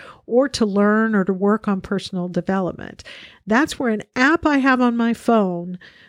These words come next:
uh, addresses this challenge. It's called Blinkist, and I highly recommend it. What Blinkist does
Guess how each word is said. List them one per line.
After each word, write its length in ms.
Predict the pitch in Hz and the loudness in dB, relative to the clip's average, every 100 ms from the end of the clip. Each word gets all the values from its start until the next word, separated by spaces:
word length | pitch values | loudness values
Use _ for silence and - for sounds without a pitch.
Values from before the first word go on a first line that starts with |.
| _ - | _ -6
uh, 220 | 190 - - - | -6 -6 -12 -2
addresses 600 | 220 185 208 214 233 202 | 0 2 2 2 -2 -4
this 240 | - 202 - | -2 -2 -2
challenge. 720 | - 247 220 185 185 202 - - - - _ _ - | -2 0 0 -2 -8 -10 -12 -14 -20 -20 _ _ -4
It's 160 | 208 - | -4 -2
called 440 | - 196 196 175 | 0 2 0 -2
Blinkist, 680 | 214 247 302 220 202 - - - | 0 0 2 0 0 -4 -10 -2
and 160 | 202 | 0
I 100 | 190 | 0
highly 460 | 180 - 254 247 220 | -2 2 4 4 2
recommend 560 | 196 185 190 180 170 | -2 -4 -6 -6 -6
it. 240 | 131 - - - - - | -8 -8 -14 -20 -12 -4
What 200 | 214 202 | -2 0
Blinkist 520 | 247 339 381 349 - | 2 2 2 0 0
does 440 | 202 185 175 185 | 0 0 -2 -4